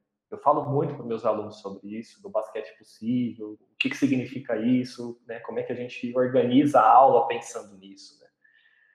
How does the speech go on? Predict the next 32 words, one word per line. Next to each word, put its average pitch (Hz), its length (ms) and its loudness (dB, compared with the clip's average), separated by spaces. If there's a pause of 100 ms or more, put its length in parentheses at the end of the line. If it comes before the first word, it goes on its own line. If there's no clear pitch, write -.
(360)
Então, 139 160 4
eu 170 180 6
acho 175 320 0
que 180 760 -6
eu 135 180 -2
li 185 180 0
outros 160 380 2
autores 131 540 2
que - 100 -20
tratavam 117 540 -2
de 120 100 -6
assuntos - 580 -10
semelhantes, 113 760 -8
mas 120 180 -6
eu 123 160 2
acho - 320 -4
que - 100 -4
o 143 120 2
Roberto 131 760 0
conseguia 131 880 -6
fazer 127 280 -6
alguns 131 320 -8
resumos 135 640 -8
muito 135 180 -16
significativos 147 1000 -2
pra 131 100 2
comunicar 110 720 0
essas, 104 520 -12
essas 107 340 -12
informações, 104 800 -10
esses - 220 -18
conhecimentos. - 760 -16